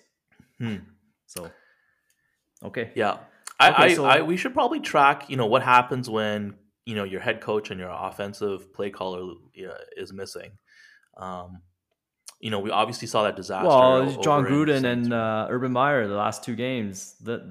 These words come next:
Speaker 2: the, when they, when their news came out, they, they got crushed by the spread, both of them, Jacksonville and, uh, and Las Vegas.
Speaker 1: Yeah.
Speaker 2: So
Speaker 1: And, I mean,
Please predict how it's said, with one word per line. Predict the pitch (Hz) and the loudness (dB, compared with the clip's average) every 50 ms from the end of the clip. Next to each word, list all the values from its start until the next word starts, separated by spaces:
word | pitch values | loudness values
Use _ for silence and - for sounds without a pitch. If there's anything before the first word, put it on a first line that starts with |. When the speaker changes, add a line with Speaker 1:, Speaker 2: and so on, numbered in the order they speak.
| - - - | -20 -20 -20
Speaker 2:
the, | - - - | -20 -20 -16
when | - - 107 110 | -12 -8 -6 -4
they, | 110 113 113 92 | -4 -4 -4 -4
when | 104 117 113 | -4 -4 -2
their | 117 123 131 | -2 -2 0
news | 131 117 110 98 | 0 -2 -2 -4
came | - - - 107 101 98 | -6 -6 -6 -6 -4 -2
out, | 95 107 117 - - - - _ _ _ _ _ _ _ _ _ _ _ _ _ - | -2 -4 -4 -6 -10 -18 -20 _ _ _ _ _ _ _ _ _ _ _ _ _ -12
they, | 107 113 - - _ _ _ | -12 -12 -12 -14 _ _ _
they | - 113 | -10 -6
got | 110 117 95 - | -4 -4 -6 -6
crushed | - - - 117 131 - - - | -8 -8 -4 -4 -4 -4 -6 -8
by | - 92 | -8 -8
the | 90 87 | -8 -8
spread, | - - - 92 87 85 82 - - | -12 -12 -10 -8 -8 -8 -8 -10 -10
both | 98 120 143 127 | -8 -8 -8 -8
of | 101 | -10
them, | 85 85 85 | -10 -10 -10
Jacksonville | - 90 98 104 - - 104 92 98 92 92 | -8 -8 -8 -8 -8 -10 -10 -8 -8 -8 -6
and, | 92 98 110 113 104 87 | -8 -8 -8 -8 -8 -8
uh, | 87 71 71 67 - 95 95 - _ _ _ _ _ _ _ _ _ _ _ _ _ _ _ _ - | -10 -10 -10 -10 -12 -14 -16 -20 _ _ _ _ _ _ _ _ _ _ _ _ _ _ _ _ -16
and | 98 98 | -14 -12
Las | 95 87 - - | -12 -14 -14 -14
Vegas. | - 80 80 80 - - - - _ _ _ _ _ _ _ _ _ _ _ _ - | -14 -14 -14 -14 -16 -20 -20 -20 _ _ _ _ _ _ _ _ _ _ _ _ -8
Speaker 1:
Yeah. | 101 95 95 98 - - _ _ _ _ _ _ _ - - _ | -6 -6 -6 -6 -8 -12 _ _ _ _ _ _ _ -20 -20 _
Speaker 2:
So | - - 92 85 - | -20 -18 -18 -14 -10
Speaker 1:
And, | 95 101 104 104 101 - - | -8 -8 -6 -6 -8 -10 -10
I | 92 95 | -10 -10
mean, | 101 101 95 98 98 98 98 | -10 -10 -10 -10 -12 -12 -12